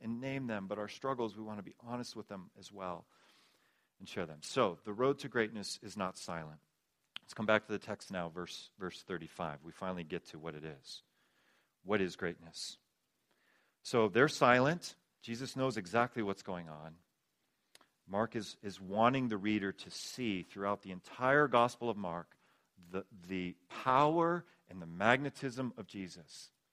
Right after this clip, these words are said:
Even though he's gonna die this scandalous death on a cross that you would never think the Messiah is going to do. That's what the, the, the Jewish people are not anticipating that.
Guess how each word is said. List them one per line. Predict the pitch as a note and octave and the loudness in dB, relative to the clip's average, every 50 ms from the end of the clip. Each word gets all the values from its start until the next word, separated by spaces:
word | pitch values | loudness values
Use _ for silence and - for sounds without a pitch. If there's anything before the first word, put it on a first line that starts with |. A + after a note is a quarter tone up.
| _ _ _ _ _ _ _ _ _ _ _ _ _ _ | _ _ _ _ _ _ _ _ _ _ _ _ _ _
Even | - C#3+ D#3+ F3 F3+ F#3+ F3+ | 2 4 4 6 6 8 8
though | F3 E3+ E3 | 10 10 10
he's | D#3 D#3 C#3 | 8 6 4
gonna | - D3 C#3 C3 | 4 2 2 4
die | A#2 G#2+ C#3 C#3+ D3 D3+ | 6 10 12 12 12 12
this | D3 C3 B2 | 12 8 4
scandalous | - - - - - D3+ D#3 F3 F#3+ G3+ G3 F#3+ - | 0 -2 -4 2 6 6 8 8 8 6 6 4 4
death | - - D#3+ D3+ - | 6 8 8 8 8
on | D3+ C#3 C3+ | 6 2 0
a | |
cross | B2+ - - C#3 B2 A#2+ A#2+ - | 0 4 8 10 10 10 8 6
that | C3 B2+ | 0 -2
you | B2 | 2
would | A#2+ C3 B2+ | 4 4 4
never | B2 B2+ B2+ C3+ C#3 C#3+ D#3 F#3 G3 G#3 | 4 4 0 2 4 8 8 8 10 8
think | G3 - F3+ D#3 E3 - | 6 6 4 2 2 2
the | - C3+ | 2 0
Messiah | C3 B2+ - - C#3+ C#3 C#3 | 0 0 2 4 4 6 6
is | C3+ B2 - | 4 2 2
going | - C#3 C3+ C3 B2 | 0 2 2 2 0
to | - B2+ B2 A#2 | -2 -2 -2 -2
do. | A2 G#2+ B2 A#2+ A2+ | -2 -2 0 2 6
That's | A2+ A#2 A#2 - | 6 6 6 6
what | C3 C3+ C3 A#2 - A2+ | 2 0 0 0 -2 -10
the, | A#2 A#2+ C3+ A#2+ A2 G#2+ G#2 A2+ | -18 -18 -16 -16 -16 -8 -4 -2
the, | A2+ G2+ - - | -2 -2 -4 -8
the | A2 G#2+ | -10 -10
Jewish | G#2 G2+ - B2 C#3 C3+ B2+ - | -10 -8 -4 -2 -2 -2 -2 -2
people | C#3 A#2+ A2 | 0 2 4
are | G#2+ | 6
not | A2+ B2 C#3+ E3 | 8 8 8 8
anticipating | E3+ D#3 - D3+ - - C3 A#2+ A#2 A#2 | 6 4 0 -4 -4 0 0 0 2 4
that. | A2+ A2 G#2+ - | 4 4 4 2